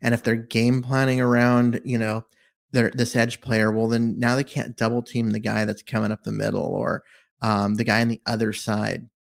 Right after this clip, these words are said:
uh, now has more free snaps where they're not double teamed and that kind of stuff.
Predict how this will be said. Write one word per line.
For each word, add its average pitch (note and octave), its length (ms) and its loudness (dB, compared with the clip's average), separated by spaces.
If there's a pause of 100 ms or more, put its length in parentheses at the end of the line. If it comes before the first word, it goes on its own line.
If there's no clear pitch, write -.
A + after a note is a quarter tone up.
(120)
uh, A2 320 0 (340)
now A2+ 180 2
has A2 260 -2
more A2 480 0
free A2 280 -4
snaps - 520 -4
where G#2+ 80 -2
they're G#2+ 100 0
not G#2+ 240 -2
double G#2+ 240 -2
teamed G#2+ 380 -6
and G#2 100 0
that - 160 -2
kind A2 140 -4
of G#2 80 -4
stuff. G#2 160 -6